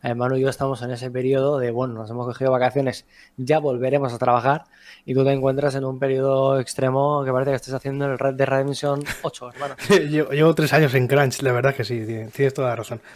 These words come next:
Speaker 2: Pa' una vez que tienes razón te la voy a dar.
Speaker 1: Siempre, joder, siempre.
Speaker 2: Y bueno, antes de presentarme a mí mismo, queremos, eh, comentar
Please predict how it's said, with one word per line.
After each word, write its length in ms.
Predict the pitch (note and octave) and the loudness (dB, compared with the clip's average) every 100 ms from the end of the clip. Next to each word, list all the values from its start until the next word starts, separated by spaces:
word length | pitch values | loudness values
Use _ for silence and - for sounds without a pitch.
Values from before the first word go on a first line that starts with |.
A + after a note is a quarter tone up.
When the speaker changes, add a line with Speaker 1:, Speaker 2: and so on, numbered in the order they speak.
| - | 0
Speaker 2:
Pa' 100 | D3+ | 4
una 140 | G3 | 6
vez 120 | - | 4
que 100 | F3+ | 2
tienes 180 | E3 E3 | 0 0
razón 260 | D3 - E3 | 0 -2 -2
te 100 | B2 | -2
la 80 | |
voy 140 | A2+ A#2+ | -2 -2
a 80 | G#2 | -4
dar. 180 | G2 - _ _ - - - - - | -8 -16 _ _ -20 -20 -20 -18 -12
Speaker 1:
Siempre, 440 | - - - - | -6 -6 -4 -6
joder, 320 | - - - - | -4 -6 -4 -6
siempre. 320 | - - - - - - - - - - - - - | -6 -8 -12 -14 -18 -20 -20 -20 -20 -20 -20 -10 2
Speaker 2:
Y 260 | F#3 G#3+ | 6 6
bueno, 260 | E3+ F3+ D#3 | 6 4 4
antes 260 | C3 D3 F#3+ | 0 2 4
de 160 | F3+ | 6
presentarme 520 | D#3 E3 D3+ D3+ D#3 D3 | 4 2 0 2 2 2
a 40 | |
mí 120 | D3 | 4
mismo, 520 | D#3 F#3 D#3 D3 F3+ - | 4 2 2 -4 -4 -6
queremos, 640 | C3 B2 C#3+ D3+ C#3 - | -2 0 4 4 4 0
eh, 240 | B2+ G#2 A2+ | -4 -6 -6
comentar 640 | C#3 B2+ A#2+ D3 C#3 - | -4 -4 0 2 2 -2